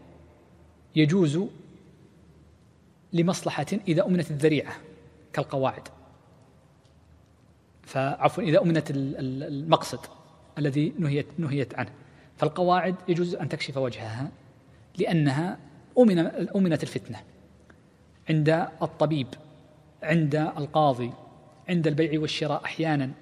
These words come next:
في بعض الصور، لما وجدت الحاجة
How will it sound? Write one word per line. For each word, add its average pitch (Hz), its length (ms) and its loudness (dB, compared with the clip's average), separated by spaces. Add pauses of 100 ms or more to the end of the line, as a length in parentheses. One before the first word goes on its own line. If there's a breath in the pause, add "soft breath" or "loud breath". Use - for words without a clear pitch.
(140)
في - 80 -8
بعض 135 140 0
الصور، 165 400 -2 (600 loud breath)
لما 165 240 2
وجدت 185 360 2
الحاجة 147 520 -2